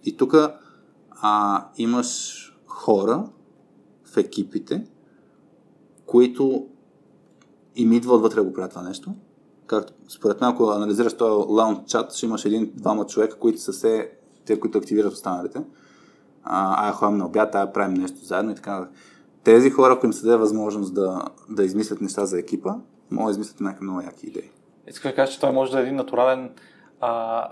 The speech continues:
Speaker 1: Падар.
Speaker 2: скрининг,
Speaker 1: <laughs>
Speaker 2: скрининг процес, а, за кои хора могат да правят тия падарските, а, неща, или поне да галванайзинг на
Speaker 1: Галванайзинг.
Speaker 2: български, малко трудно ми е.
Speaker 1: Галванайзинг,
Speaker 2: <laughs> Да,
Speaker 1: не
Speaker 2: да.
Speaker 1: знам. Да.
Speaker 2: Да.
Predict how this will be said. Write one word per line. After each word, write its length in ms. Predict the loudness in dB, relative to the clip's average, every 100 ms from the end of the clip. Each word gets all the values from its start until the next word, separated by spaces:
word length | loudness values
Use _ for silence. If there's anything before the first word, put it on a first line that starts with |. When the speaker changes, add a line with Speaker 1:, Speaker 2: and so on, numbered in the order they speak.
| -14 -20 -20 -20 _ _
Speaker 1:
Падар. 240 | 2 4 6
Speaker 2:
скрининг, 420 | 6 6 6 4 6
Speaker 1:
<laughs> 240 | 4 4 -10
Speaker 2:
скрининг 540 | 0 4 4 4 0
процес, 680 | 0 4 6 6 4 -6 2
а, 400 | 6 8 8 4 0
за 180 | -6
кои 140 | 0 0
хора 240 | 4 4
могат 260 | 6 4 2
да 100 | 0
правят 240 | 0 0
тия 140 | 2 2
падарските, 520 | 4 4 0 -6 -4 -2 -4 -6 -4
а, 20 | -4 -4 -8 -12
неща, 460 | -10 -6 0 2 2
или 160 | 0 2
поне 160 | 2
да 220 | 6 6 6 -14 -16 -18 -20 _ _ _ _ -10
галванайзинг 760 | 2 2 4 0 -2 -6 -14 -16
на 60 | -10 2
Speaker 1:
Галванайзинг. 640 | 10 12 10 6 4 2
Speaker 2:
български, 20 | 4
малко 220 | 4 4
трудно 280 | 2 2 4
ми 80 | 4
е. 40 |
Speaker 1:
Галванайзинг, 760 | 10 10 10 4 2 -2 -4 0
Speaker 2:
<laughs> 0 |
Да, 100 | 0
Speaker 1:
не 120 | 0
Speaker 2:
да. 80 | -2
Speaker 1:
знам. 460 | -2 -2 -4 -10 -6
Да. 140 | 2 4
Speaker 2:
Да. 160 | 4